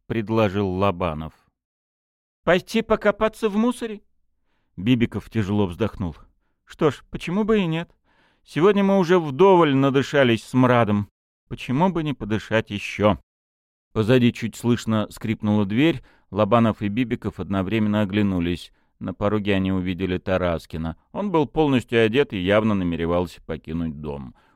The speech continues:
Увидев оперативников, он растерянно заморгал и попытался закрыть дверь,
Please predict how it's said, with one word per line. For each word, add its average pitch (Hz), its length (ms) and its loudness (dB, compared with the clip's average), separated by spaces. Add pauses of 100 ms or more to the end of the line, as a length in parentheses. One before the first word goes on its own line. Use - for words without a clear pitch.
Увидев 110 420 0
оперативников, 101 800 -4
он 90 120 -2
растерянно 87 540 -4
заморгал 90 500 -2
и 90 40 -6
попытался 95 600 -8
закрыть 90 480 -6
дверь, 85 400 -2